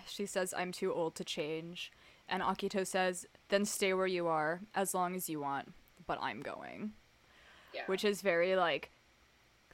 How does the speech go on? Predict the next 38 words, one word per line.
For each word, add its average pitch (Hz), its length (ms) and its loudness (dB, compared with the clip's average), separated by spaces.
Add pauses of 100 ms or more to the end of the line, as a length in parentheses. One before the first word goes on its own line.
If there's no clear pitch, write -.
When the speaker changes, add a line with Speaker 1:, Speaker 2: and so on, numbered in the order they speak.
Speaker 1:
like, 254 160 8
I, 285 80 10
c-, 269 160 6
I 220 100 12
think 233 220 6
that 349 160 12
Akito, 381 340 6
like, 392 140 6
kind 220 260 6
of 208 100 4
rejects 190 440 2
that, - 320 -4 (200)
the 196 220 6
"I'm 190 200 8
too 208 160 2
old - 140 2
to 196 100 0
change." 190 640 0 (200)
Like, 214 200 6
they're 226 180 10
like, 202 340 8 (300)
"You 180 280 -6
can 294 180 4
do 226 180 6
whatever 208 340 8
you 190 240 0
want. 147 360 -2 (920)
I'm 262 240 12
moving 202 300 4
forward." 147 640 0 (500)
And, 214 200 8
like, 185 160 8
I 185 120 6
think 190 180 0
it's 190 140 -2
very 180 240 2
much, 175 240 -2
like, 165 160 0